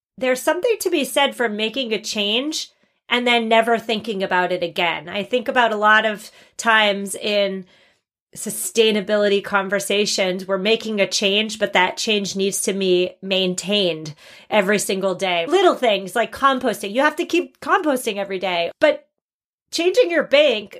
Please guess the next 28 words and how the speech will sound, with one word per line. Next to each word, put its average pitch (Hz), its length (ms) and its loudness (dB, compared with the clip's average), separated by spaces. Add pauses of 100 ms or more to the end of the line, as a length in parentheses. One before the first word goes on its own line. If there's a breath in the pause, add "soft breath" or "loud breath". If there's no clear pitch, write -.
(120)
is 247 180 4
a 233 80 -2
different 247 460 0
type 226 260 -2
of 214 140 -6
change. 190 440 -2 (120)
It's 247 240 -2
like 254 320 2
on 214 180 -2
your 214 120 -4
next 214 440 -2
car 240 240 4
purchase, 214 420 -4
buying 202 520 0
an 190 80 -2
electric 196 400 -4
car. 208 220 0
It 190 140 -2
might 254 380 0
be 247 680 2
difficult 233 840 -4
in 226 120 -2
the 220 60 -4
moment 226 420 -2 (120)
on 220 140 -2
the 208 60 0
front 226 380 0
end, 302 300 2